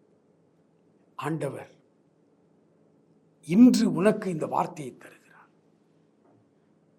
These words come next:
அவர் உங்களை சுகமாக்கும்படிக்கு,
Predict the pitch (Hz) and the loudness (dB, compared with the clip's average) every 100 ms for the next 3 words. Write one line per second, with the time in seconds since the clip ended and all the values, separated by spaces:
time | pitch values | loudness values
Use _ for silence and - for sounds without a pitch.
0 | _ _ _ _ _ _ _ _ _ _ | _ _ _ _ _ _ _ _ _ _
1 | - 151 180 165 139 120 - 190 240 233 | -4 2 2 2 -2 -4 -2 4 6 6
2 | 208 - 196 151 135 - - | 6 2 -6 -6 -10 -16 -20